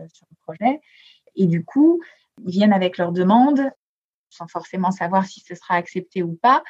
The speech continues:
Parfois, il y a un positionnement où, euh, « Bon, bah, je vous la demande, donc c'est évident que vous allez, euh, vous allez l'accorder. » Euh, bah, non, euh, dans la pratique, euh, l'em-, l'employeur n'a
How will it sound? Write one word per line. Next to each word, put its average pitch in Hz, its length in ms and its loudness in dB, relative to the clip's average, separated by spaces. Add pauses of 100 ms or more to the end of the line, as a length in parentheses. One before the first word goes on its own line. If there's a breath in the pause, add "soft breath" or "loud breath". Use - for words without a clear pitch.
(440 loud breath)
Parfois, 185 300 -4
il 240 60 2
y 202 40 2
a 175 60 2
un 180 60 2
positionnement 208 960 2
où, 214 340 -2
euh, « 165 180 -4 (360 soft breath)
Bon, 185 140 -4
bah, 160 160 -6
je 170 100 -12
vous 196 100 -2
la 185 140 0
demande, 220 340 4
donc 185 160 -2
c'est - 220 -10
évident 196 380 -2
que 240 140 -2
vous 190 180 -6
allez, 190 340 -4
euh, 170 260 -4
vous 180 200 -12
allez 185 180 -4
l'accorder. » 190 580 -4 (560 soft breath)
Euh, 175 60 -6 (100)
bah, 165 240 0
non, 202 300 4 (120)
euh, 175 120 -4
dans 175 160 -4
la 185 100 2
pratique, 196 640 -4
euh, 170 240 -4
l'em-, 175 180 0 (100)
l'employeur 180 460 -2
n'a - 160 0